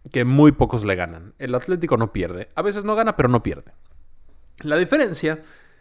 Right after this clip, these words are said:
de goles ponía al Chelsea como primero del grupo. Em, y los de, los de Conte deberían de haber,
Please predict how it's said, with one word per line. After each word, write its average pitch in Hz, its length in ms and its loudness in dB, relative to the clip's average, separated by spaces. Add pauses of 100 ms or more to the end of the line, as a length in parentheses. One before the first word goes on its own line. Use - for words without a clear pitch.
(320)
de 123 280 -2
goles 147 680 2 (180)
ponía 131 600 0 (280)
al 113 160 -4
Chelsea 139 380 0
como 107 200 -2
primero 113 360 -2
del 117 160 0
grupo. 208 440 2 (640)
Em, 110 640 -2 (380)
y 156 80 2
los 143 160 2
de, 135 120 0
los 139 240 0
de 143 100 -2
Conte 175 260 2
deberían 127 400 4
de 127 80 2
haber, 120 280 4